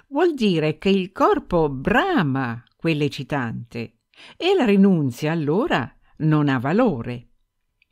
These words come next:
In questo caso può anche succedere che l'uomo debba rinunziare a tutta prima allo scopo a cui tende, fino a quando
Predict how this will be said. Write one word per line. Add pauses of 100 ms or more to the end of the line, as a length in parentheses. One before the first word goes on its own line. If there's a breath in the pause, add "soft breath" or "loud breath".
(880)
In
questo
caso (200)
può
anche
succedere (300)
che
l'uomo
debba
rinunziare
a
tutta
prima (320)
allo
scopo
a
cui
tende, (340 soft breath)
fino
a
quando